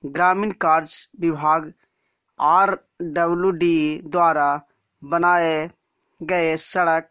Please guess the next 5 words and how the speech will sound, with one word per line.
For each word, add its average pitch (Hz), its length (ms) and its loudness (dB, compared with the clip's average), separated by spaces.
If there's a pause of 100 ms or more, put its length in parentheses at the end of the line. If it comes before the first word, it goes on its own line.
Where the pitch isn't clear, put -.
निर्माण 165 540 2
में 147 340 -4 (580)
घटिया 170 540 -2 (3500)
निर्माण 170 680 2
सामग्री 170 760 -2